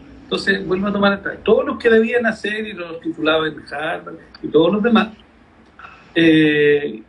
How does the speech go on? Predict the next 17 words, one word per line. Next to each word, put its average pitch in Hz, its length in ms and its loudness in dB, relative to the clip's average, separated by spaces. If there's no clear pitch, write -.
¿qué 220 80 -2
es 220 60 2
lo 214 80 0
que 208 100 0
han 208 120 -2
construido 220 580 0
en, 202 240 -2
en 180 220 -6
la 175 100 -2
economía? 170 760 -4
Eh, 160 280 -10
no 190 180 -10
precisamente 220 760 -4
algo 208 300 -4
que 185 100 -16
sea 190 380 -6
beneficioso 170 880 -8